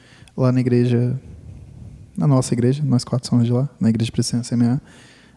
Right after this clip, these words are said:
é, o Emílio começou uns, uma série de sermões em Eclesiastes. E eu tava mais preocupado com a situação do Brasil e com o que tava acontecendo nessa geração e nesse tempo.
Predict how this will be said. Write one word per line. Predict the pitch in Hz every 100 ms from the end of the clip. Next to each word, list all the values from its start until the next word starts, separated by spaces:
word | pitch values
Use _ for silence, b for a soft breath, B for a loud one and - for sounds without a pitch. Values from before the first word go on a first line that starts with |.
| -
é, | 127 123 120 117 113 113
o | - 120 120
Emílio | 123 123 120 131
começou | - 127 131 - 127 127 127 123
uns, | 123 123 123 -
uma | - 139 127
série | - 127
de | 127
sermões | - 127 127 123 127 - - -
em | 143
Eclesiastes. | 127 135 127 131 117 113 - - - B B B B B B B B -
E | 127 123 117 113 113 110 - - -
eu | 139 131
tava | - 143 156
mais | 143 135 151 151
preocupado | - 147 135 143 - 127 127 123
com | - 123
a | 123
situação | - 131 123 - 123
do | 123
Brasil | 123 120 120 123 127 123
e | 120
com | - 131
o | 120
que | -
tava | 120 120
acontecendo | 120 123 120 127 123 120
nessa | 120 120 123
geração | 123 123 - 131 127
e | 123
nesse | 123 -
tempo. | - 127 131 127 131